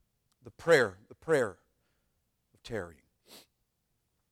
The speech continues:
First of all, I, I want to say that the disciples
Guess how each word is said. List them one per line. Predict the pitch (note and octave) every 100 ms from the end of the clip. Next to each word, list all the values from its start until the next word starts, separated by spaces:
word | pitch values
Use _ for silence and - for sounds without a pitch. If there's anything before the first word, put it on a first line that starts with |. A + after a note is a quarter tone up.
| _ _ _ _ _ _ _ _
First | E3+ F3+
of | E3+
all, | E3+ F3 F3+
I, | C3+ C#3+ -
I |
want | C#3+ E3
to |
say | D3 F#3 E3+
that | C3+ C3 - _ _ _ _ _ _ _ _ _ _ _ _ -
the | C#3
disciples | C3+ C#3+ F3 F3 F#3 D#3 C#3 G2+ -